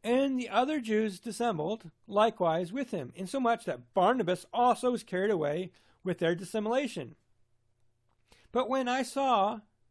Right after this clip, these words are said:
that they walked not uprightly according to the truth of the gospel, I said unto Peter before them all, If thou,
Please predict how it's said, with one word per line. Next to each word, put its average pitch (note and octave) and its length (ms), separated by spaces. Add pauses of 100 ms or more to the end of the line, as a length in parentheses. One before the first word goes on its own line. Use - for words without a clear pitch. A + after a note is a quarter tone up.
(580)
that G3 120
they B3+ 120
walked A3 500
not G3 460 (180)
uprightly F#3 1200 (380)
according A3 440
to B3 100
the A3 60
truth G#3+ 280
of C4+ 80
the C4+ 80
gospel, G3+ 440
I F3+ 140
said A#3 280
unto F#3 260
Peter G#3 440 (280)
before F3 460
them A#3+ 180
all, G#3 440 (340)
If F#3 160
thou, G3 500